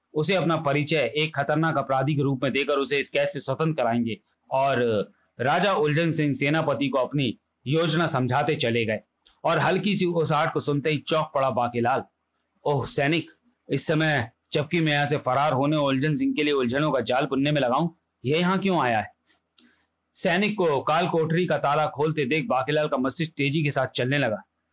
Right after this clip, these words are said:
"यही उचित अवसर है फरार होने का। अगर ये अवसर मैं चूक गया तो फिर कल भयानक अपमान से मुझे कोई नहीं बचा सकता।"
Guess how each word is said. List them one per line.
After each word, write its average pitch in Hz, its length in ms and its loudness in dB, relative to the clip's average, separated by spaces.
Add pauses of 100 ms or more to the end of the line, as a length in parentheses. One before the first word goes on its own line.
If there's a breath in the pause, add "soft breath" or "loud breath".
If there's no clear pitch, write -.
(140)
"यही 147 280 0
उचित 143 240 0
अवसर 127 300 -2
है 113 120 0
फरार 135 320 0
होने 123 240 0
का। 117 180 -4 (320)
अगर 160 240 2
ये 165 100 2
अवसर 156 240 0
मैं 147 120 0
चूक 156 260 -2
गया 131 260 -2 (240)
तो 156 80 0
फिर 156 180 0
कल 151 160 0
भयानक 139 400 0
अपमान 139 300 0
से 139 100 -2
मुझे 131 180 0
कोई 151 240 0
नहीं 143 160 0
बचा 131 220 -2
सकता।" 113 400 -8